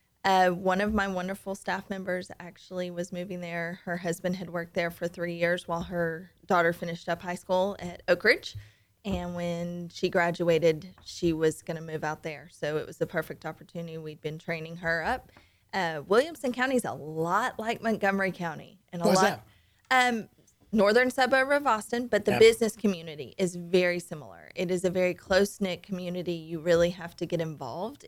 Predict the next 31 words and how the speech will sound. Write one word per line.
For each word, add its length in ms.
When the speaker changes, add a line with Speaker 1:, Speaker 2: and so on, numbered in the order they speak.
Speaker 1:
in 100
order 360
to, 560
um, 240
grow 180
your 160
business. 480
Uh, 320
the 80
Georgetown 560
Chamber 380
is 220
a, 260
a 40
little 220
bit 180
similar, 340
I 160
think, 240
to 120
the 60
Conroe 360
Chamber. 400
It 360
is 500
one 260
that 180
you 180
need 340
to 140
actually 680